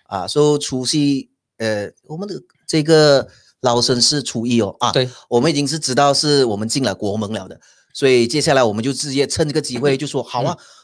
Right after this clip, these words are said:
Speaker 1: 不如我，我就跟主席，
Speaker 2: 嗯。
Speaker 1: 呃，建议这个东西，不如我们来一个，呃，呃，online 的
Speaker 2: 嗯。
Speaker 1: 庆祝的方式。”
Speaker 2: 嗯。
Speaker 1: 然后又想想下，谈谈下，又有这个捞生的这个
Speaker 2: 嗯。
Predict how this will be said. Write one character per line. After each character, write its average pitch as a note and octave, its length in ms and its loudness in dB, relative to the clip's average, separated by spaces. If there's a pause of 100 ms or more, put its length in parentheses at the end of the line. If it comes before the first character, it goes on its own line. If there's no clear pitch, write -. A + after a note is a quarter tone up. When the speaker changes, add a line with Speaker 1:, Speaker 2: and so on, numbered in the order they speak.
Speaker 1:
不 F3+ 80 -2
如 E3+ 440 4 (400)
我， A2+ 260 -6
我 A2+ 100 -2
就 C#3+ 100 -4
跟 C3+ 220 -2
主 A#2 160 -12
席， B2 480 -2
Speaker 2:
嗯。 G2 220 -4
Speaker 1:
呃， F#2+ 60 -6
建 C3+ 220 0
议 A2+ 80 0
这 G#2+ 60 -6
个 A#2+ 80 0
东 A2+ 80 -4
西， G#2+ 80 -12
不 E3+ 100 4
如 D#3 100 2
我 A#2+ 60 0
们 A2 100 -2
来 A#2 120 0
一 B2+ 100 -2
个， C#3 240 2 (160)
呃， D#2 1040 -8
呃， G2 120 0
online A#2 500 2
的 C3 280 4
Speaker 2:
嗯。 A#2 140 -6
Speaker 1:
庆 E3 200 0
祝 D#3 120 4
的 C#3+ 80 2
方 B2 160 0
式。” B2 320 0
Speaker 2:
嗯。 A#2 160 -10 (140)
Speaker 1:
然 A#2+ 100 -2
后 C3+ 80 2
又 E3+ 140 4
想 A#2 180 -2
想 A2 120 -2
下， D#3 200 2
谈 C3 180 -6
谈 C3 140 -2
下， D3 160 0
又 C#3 200 0
有 G#2 60 -2
这 C#3+ 140 -6
个 C3+ 140 -2
捞 A#2 260 -2
生 A#2 180 -4
的 A#2 80 -2
这 C3 160 -4
个 C3 200 0
Speaker 2:
嗯。 F2+ 100 -12